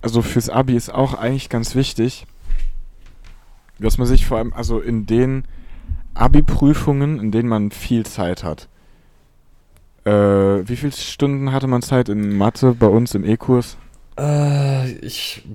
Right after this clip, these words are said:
Speaker 2: boah.
Speaker 1: Vier?
Speaker 2: Keine Ahnung mehr.
Speaker 1: Oder fünf?
Speaker 2: Drei, drei oder vier oder fünf oder, ja. Irgendwie sowas. Keine Ahnung
Speaker 1: Ja, das
Speaker 2: mehr.
Speaker 1: ist schon, das ist schon sau viel Zeit.
Speaker 2: Ja.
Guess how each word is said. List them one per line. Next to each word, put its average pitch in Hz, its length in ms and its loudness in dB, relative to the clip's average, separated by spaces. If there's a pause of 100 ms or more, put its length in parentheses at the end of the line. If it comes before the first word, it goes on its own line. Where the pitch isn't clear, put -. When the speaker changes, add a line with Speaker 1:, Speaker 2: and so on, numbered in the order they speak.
Speaker 2:
boah. 92 320 -8 (340)
Speaker 1:
Vier? 139 500 4
Speaker 2:
Keine 190 120 0
Ahnung 104 260 -6
mehr. 104 300 -4
Speaker 1:
Oder 120 160 4
fünf? 95 500 0 (140)
Speaker 2:
Drei, 104 300 -2
drei - 260 -4
oder 113 140 0
vier 113 320 -2
oder 107 120 0
fünf 110 480 -8
oder, 101 380 -8
ja. 104 360 -10 (160)
Irgendwie 131 240 -2
sowas. 117 600 0 (560)
Keine 123 260 4
Ahnung 117 220 4
Speaker 1:
Ja, 120 60 2
das 127 140 4
Speaker 2:
mehr. 110 80 -2
Speaker 1:
ist - 100 -4
schon, 147 380 0 (200)
das 120 240 2
ist 123 80 -6
schon 123 240 0
sau 101 260 4
viel 98 260 -2
Zeit. 87 440 -6
Speaker 2:
Ja. 101 300 0